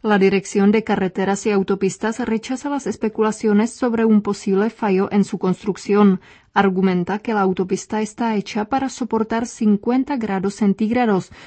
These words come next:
mientras que el lunes la temperatura en la superficie de la carretera oscilaba alrededor de los ochenta grados centígrados.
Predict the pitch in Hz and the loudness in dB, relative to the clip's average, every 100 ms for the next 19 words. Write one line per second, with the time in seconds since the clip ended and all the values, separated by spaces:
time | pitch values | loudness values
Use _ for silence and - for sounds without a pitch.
0 | - 202 196 185 190 - 196 185 180 180 | 0 4 4 2 -4 -2 0 2 2 2
1 | 220 226 214 196 190 185 185 185 202 214 | -2 -4 0 0 2 -2 -2 0 2 2
2 | 202 - 196 - 196 185 - 196 208 202 | 0 -2 -4 -4 -4 -6 -4 -2 0 -2
3 | - 185 185 - 190 254 269 - - 269 | -2 -4 -4 -4 -4 -2 -6 -8 -6 -4
4 | 262 269 - 208 208 202 190 196 214 208 | -2 -4 -4 -2 0 0 0 0 0 0
5 | 196 190 190 - 196 - 208 226 269 240 | 0 0 -4 -6 -6 -2 2 2 0 -4
6 | 185 175 180 180 170 180 208 196 180 | -4 -4 -4 -4 -2 0 0 0 -2